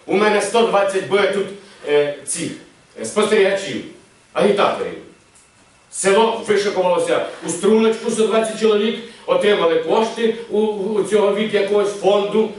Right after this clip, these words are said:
там, і вони спостерігачі. І отак виграли вибори. Де зараз ці мажоритарщики? Це по Луцьку палиця, де по, е, це в Волині, Єремеїв, тільки цих двох назву. І тому, шановні депутати Луцьких місцевих рад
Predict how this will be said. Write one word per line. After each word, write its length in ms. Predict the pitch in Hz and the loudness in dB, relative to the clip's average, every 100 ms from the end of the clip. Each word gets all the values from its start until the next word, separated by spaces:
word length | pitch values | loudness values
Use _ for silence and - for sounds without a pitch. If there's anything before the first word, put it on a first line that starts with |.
| - | 0
там, 340 | 208 202 208 - - - - _ _ _ - | 2 4 2 -6 -14 -20 -20 _ _ _ -2
і 120 | 190 | 2
вони 440 | 180 180 202 - - | 2 2 2 0 -8
спостерігачі. 800 | - 180 185 170 165 - - - - - | -6 -4 0 2 2 0 -4 -10 -14 -16
І 120 | 147 175 | -2 2
отак 440 | 180 214 214 - | 4 2 0 -4
виграли 320 | 170 170 170 | 0 2 2
вибори. 360 | 147 131 110 110 | 0 -2 -2 -2
Де 280 | - 220 196 | 2 2 4
зараз 300 | 196 190 - | 0 0 -2
ці 100 | 185 | -2
мажоритарщики? 880 | 170 165 151 151 147 - 165 180 180 - - - | 0 0 0 0 -2 -4 -8 -6 -8 -12 -20 -6
Це 100 | 165 | -2
по 160 | 180 | 0
Луцьку 320 | 190 196 - 156 | 0 -2 -6 -2
палиця, 540 | 165 165 185 202 202 202 - - | 2 2 0 0 -2 -2 -10 -16
де 160 | 110 196 | -2 0
по, 360 | 196 196 196 175 | 2 0 2 0
е, 260 | 160 151 156 | 0 0 2
це 100 | 151 | 0
в 80 | 135 135 | 0 0
Волині, 600 | 151 170 185 165 151 - - | 0 2 2 0 -2 -4 -2
Єремеїв, 540 | 185 175 170 185 165 | 0 2 2 0 -2
тільки 240 | - 208 190 | -4 -2 0
цих 220 | 202 143 | 0 0
двох 240 | 185 - | -2 0
назву. 320 | 135 - 110 - - - _ _ _ - | -2 -4 -6 -10 -12 -20 _ _ _ -8
І 120 | 156 | -2
тому, 500 | 196 185 170 - - - - - - - | 2 2 2 -2 -6 -16 -20 -20 -18 -6
шановні 560 | 180 170 190 196 190 | -2 2 2 2 0
депутати 560 | - 160 165 180 170 160 | -2 -6 -2 0 0 0
Луцьких 360 | 156 - - | -2 -4 -10
місцевих 480 | 143 131 147 135 123 | -10 -6 -4 -4 -4
рад 240 | - - | -6 -6